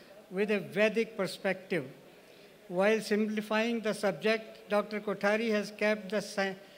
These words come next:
scientific aspect intact. His purpose here is to pave the way for the reader to easily access and understand the message of Vedas, that this universe is essentially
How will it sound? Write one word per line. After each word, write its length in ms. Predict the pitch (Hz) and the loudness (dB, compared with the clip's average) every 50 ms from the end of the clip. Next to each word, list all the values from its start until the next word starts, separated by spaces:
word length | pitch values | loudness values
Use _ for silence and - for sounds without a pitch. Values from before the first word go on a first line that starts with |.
| - - | -20 -10
scientific 680 | - - 208 202 214 220 220 240 226 - 233 226 226 - - | -2 0 2 2 2 2 2 0 0 2 0 -2 -2 -2 -2
aspect 640 | 196 196 190 190 - - 220 220 208 214 - - | 0 0 0 -2 0 0 0 0 0 -4 -10 -4
intact. 580 | 226 190 202 190 180 - 208 165 147 - - - - - - - - - - - | -2 0 0 0 2 2 2 0 0 -2 -12 -20 -20 -20 -20 -20 -20 -12 -4 0
His 180 | 202 214 208 | 2 2 2
purpose 480 | 214 214 214 214 208 214 233 233 214 - | 2 2 2 2 2 2 0 0 2 2
here 200 | 226 220 220 214 | 2 2 4 4
is 260 | 214 214 226 214 214 | 4 4 4 2 0
to 140 | - 233 208 | -4 -6 -6
pave 400 | - - 208 208 220 220 196 185 | -2 0 2 2 2 2 0 0
the 140 | 214 202 190 | -2 0 2
way 260 | 196 208 214 214 214 | 4 4 4 4 2
for 280 | 214 214 214 202 202 | 0 -2 -2 0 0
the 180 | 190 185 202 190 | 0 0 0 0
reader 500 | 175 180 202 202 180 214 208 202 202 202 - - - - - - - - - | 0 0 -2 0 0 2 2 2 0 -2 -6 -14 -20 -20 -20 -20 -20 -10 -2
to 240 | - 214 214 214 208 - - | -2 -2 -2 -2 -6 -6 -2
easily 520 | 220 226 240 214 254 254 233 240 247 226 | 0 0 0 2 2 0 0 0 -2 0
access 600 | 214 202 185 - - - 226 226 226 214 226 - - 233 | 0 0 0 0 0 0 2 2 2 0 -4 -10 -8 -4
and 220 | 208 202 208 196 | -2 -2 0 0
understand 580 | 190 202 202 214 202 - - 220 220 220 220 208 | 0 0 0 -2 -4 -4 -4 -4 -2 -2 -2 -2
the 80 | 202 | -2
message 500 | 185 180 185 190 190 190 - 220 214 214 | -2 0 0 0 0 0 -2 -4 -2 0
of 240 | 208 202 202 202 202 - - - - - - - - - - | 0 0 0 0 -2 -6 -16 -20 -20 -20 -20 -20 -20 -12 -4
Vedas, 720 | 170 185 202 196 180 202 190 180 165 160 147 - - - - - - - - - - 165 | -2 0 0 2 2 4 4 4 2 0 -2 -6 -10 -14 -18 -20 -20 -20 -20 -16 -8 0
that 240 | 175 202 208 185 170 | 2 2 2 2 2
this 280 | 196 226 190 - - | -2 -2 -2 -2 0
universe 600 | 196 202 202 220 220 208 214 214 214 208 214 214 - - | 0 2 2 2 0 0 2 2 2 0 -2 -6 -10 -4
is 180 | - 202 202 196 | -2 -2 0 0
essentially 800 | 190 175 - - 196 208 208 202 - 208 202 208 214 208 208 | -2 -4 -2 -2 0 0 0 -2 -4 -2 0 0 0 0 -2